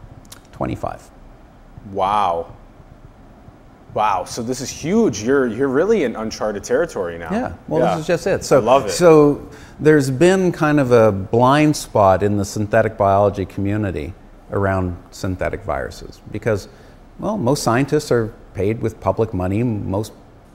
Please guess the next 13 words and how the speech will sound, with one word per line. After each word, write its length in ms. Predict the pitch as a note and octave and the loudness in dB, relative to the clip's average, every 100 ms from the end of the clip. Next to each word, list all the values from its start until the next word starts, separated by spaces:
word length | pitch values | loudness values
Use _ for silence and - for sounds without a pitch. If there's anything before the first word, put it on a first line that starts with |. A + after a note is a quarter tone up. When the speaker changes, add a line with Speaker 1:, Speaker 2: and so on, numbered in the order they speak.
| - | -12
Speaker 1:
public 400 | - G#2 A2 G#2+ | -2 0 0 -2
resources 720 | G2 G#2+ G#2 G2 F#2+ A2 A2 | -2 0 2 0 0 -4 0
are 120 | G#2 F#2 | 0 0
not 320 | F#2+ G2+ - | 0 -4 -6
keen 420 | - G2+ G#2 A2 | -4 -2 0 -2
to 400 | A2 A2 G#2 G2+ G2+ | -2 -2 -2 -2 -4
work 200 | - F2+ | -8 -4
with 140 | B2 A2+ | -4 -4
viruses 600 | C#3+ F#3+ - - - - - - - - | -6 -6 -8 -14 -18 -20 -20 -20 -16 -6
and 140 | G#2 | -4
make 200 | G2 - | -4 -4
designer 400 | G2 F#2+ G2+ A2+ | -4 -4 -2 -2
viruses. 580 | A2+ C3+ B2+ - D#2 | -2 -2 -4 -8 -14